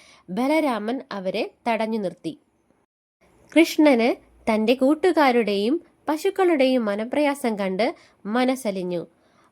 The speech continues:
മായാശക്തിയാൽ കൃഷ്ണൻ തന്റെ ശരീരത്തെ വികസിപ്പിക്കാൻ തുടങ്ങി. അപ്പോൾ സർപ്പം കൃഷ്ണന്റെ മേലുള്ള പിടിവിട്ടു. എന്നിട്ട് വാലുകൊണ്ട് അടിക്കാനൊരുങ്ങി. കൃഷ്ണൻ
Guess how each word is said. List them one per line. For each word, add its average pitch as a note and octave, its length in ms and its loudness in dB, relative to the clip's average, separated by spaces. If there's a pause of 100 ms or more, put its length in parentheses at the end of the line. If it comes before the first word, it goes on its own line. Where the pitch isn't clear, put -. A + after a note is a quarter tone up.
മായാശക്തിയാൽ D#4 1040 -2 (260)
കൃഷ്ണൻ B3+ 420 -4
തന്റെ C4 160 -2
ശരീരത്തെ C4 600 -2 (380)
വികസിപ്പിക്കാൻ D4 720 -2
തുടങ്ങി. E3 420 -6 (560)
അപ്പോൾ C#4 360 -4
സർപ്പം F#3+ 560 -6 (380)
കൃഷ്ണന്റെ F4 420 2
മേലുള്ള G3+ 540 -4 (100)
പിടിവിട്ടു. F#3 560 -4 (520)
എന്നിട്ട് G3 500 -4 (220)
വാലുകൊണ്ട് C#4 880 0
അടിക്കാനൊരുങ്ങി. D4+ 840 -2 (500)
കൃഷ്ണൻ D4+ 380 0